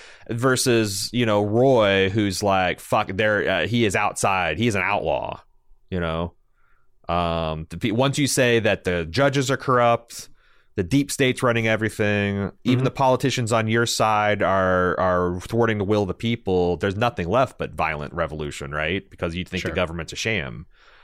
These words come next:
Speaker 1: And that's, like, you know, the, the, the quintessential, I think, problem we got going on here is that, like, one side just thinks the game's rigged and, uh, uh, no, no, I mean,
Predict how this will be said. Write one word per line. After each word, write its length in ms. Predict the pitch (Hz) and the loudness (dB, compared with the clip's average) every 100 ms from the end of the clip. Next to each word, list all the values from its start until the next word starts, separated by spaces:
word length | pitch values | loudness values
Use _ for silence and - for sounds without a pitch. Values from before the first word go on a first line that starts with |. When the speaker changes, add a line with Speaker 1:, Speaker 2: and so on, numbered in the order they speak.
| _ - | _ -8
Speaker 1:
And 100 | 95 | -4
that's, 180 | 104 - | -2 0
like, 440 | 95 90 85 - - | 0 0 -2 -10 -6
you 160 | 92 | -4
know, 280 | 82 80 80 | -2 -4 -4
the, 340 | 80 80 80 - | -4 -4 -4 -6
the, 220 | 82 78 | -6 -6
the 80 | - | -8
quintessential, 720 | - 90 87 92 87 80 78 | -8 -6 -6 -8 -6 -6 -6
I 80 | 78 | -10
think, 180 | 95 87 | -10 -8
problem 260 | 92 90 80 | -2 -2 -2
we 100 | 73 | -4
got 200 | 90 - | -6 -6
going 220 | 78 76 | -8 -8
on 160 | 71 | -8
here 420 | 78 73 65 65 - - | -8 -8 -8 -12 -14 -16
is 140 | 80 | -8
that, 320 | 82 78 - | -4 -4 -4
like, 220 | 82 78 | -6 -6
one 180 | 82 95 | -4 -4
side 300 | - 87 80 | -2 -2 -2
just 160 | 82 - | -6 -8
thinks 180 | 87 - | -8 -8
the 100 | 78 | -8
game's 300 | 85 80 78 | -6 -6 -6
rigged 540 | 90 85 73 73 - | -4 -2 -4 -10 -10
and, 500 | 85 80 76 76 76 - - | -6 -4 -6 -8 -12 -14 -10
uh, 540 | 78 73 71 69 69 - - - - - - _ _ - | -6 -6 -6 -8 -10 -14 -20 -20 -20 -20 -20 _ _ -10
uh, 220 | 73 80 | -6 -4
no, 240 | 85 95 95 | 0 0 2
no, 300 | 98 95 90 | 2 2 2
I 100 | 92 | 0
mean, 420 | 90 92 87 85 | -2 -2 -4 -8